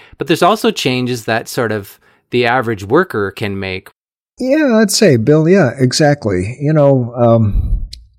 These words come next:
Speaker 2: people are called into, and I think at times called out of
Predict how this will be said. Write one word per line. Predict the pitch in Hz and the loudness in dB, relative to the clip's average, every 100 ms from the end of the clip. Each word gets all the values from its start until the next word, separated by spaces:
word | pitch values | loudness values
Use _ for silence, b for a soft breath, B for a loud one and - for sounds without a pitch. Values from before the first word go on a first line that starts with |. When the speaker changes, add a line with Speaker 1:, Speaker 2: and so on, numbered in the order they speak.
| _ b b b b - b b b b - | _ b b b b -20 b b b b 0
Speaker 2:
people | 180 180 | 0 4
are | 139 | 2
called | - 151 139 117 | 4 4 6 4
into, | 143 156 160 165 151 | 2 2 2 4 4
and | 120 | 4
I | 110 | 2
think | 113 127 110 | 2 0 0
at | 92 | -2
times | - 113 113 | 0 0 0
called | - 113 95 | 0 2 2
out | 95 117 | 2 0
of | 92 85 - | 0 -6 -14